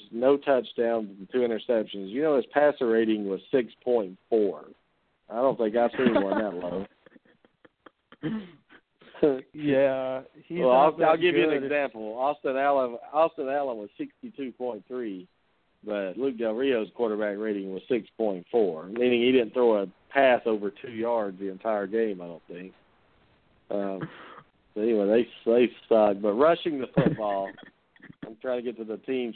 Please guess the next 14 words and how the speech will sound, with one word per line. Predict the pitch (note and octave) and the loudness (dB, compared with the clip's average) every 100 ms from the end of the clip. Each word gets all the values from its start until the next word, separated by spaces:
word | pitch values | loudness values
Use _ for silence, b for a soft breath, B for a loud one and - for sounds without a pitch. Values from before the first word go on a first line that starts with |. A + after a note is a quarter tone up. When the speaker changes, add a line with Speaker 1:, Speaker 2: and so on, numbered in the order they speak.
| - | -4
Speaker 1:
stats | A2+ A2 G2 | -2 -2 -4
now. | A2 | -6
Rushing | G2+ A#2+ C#3+ - D3 | -4 0 0 0 -6
the | C3 | -6
football | B2 B2+ G#2 G#2 G2 F#2+ G2 | -4 -2 -2 -2 -2 0 -2
as | F#2 | -6
a | F#2 | -8
team, | - G2+ F#2 E2+ E2 _ F2+ | -4 -4 -4 -8 -12 _ -14
okay? | F2+ A2+ A2 G2+ _ _ _ _ _ - | -6 -2 -2 -2 _ _ _ _ _ -12
Uh, | - F#2+ F#2 F#2 _ _ _ _ _ _ _ _ _ | -8 -4 -6 -8 _ _ _ _ _ _ _ _ _
what | A#2 C#3 | 2 4
a | A2+ | 4
disaster, | F#2 E2 F#2 B2 D3 - - E2+ | 0 -6 -4 -4 -4 -8 -12 -8
man! | F#2 G2 G#2+ | -8 -8 -10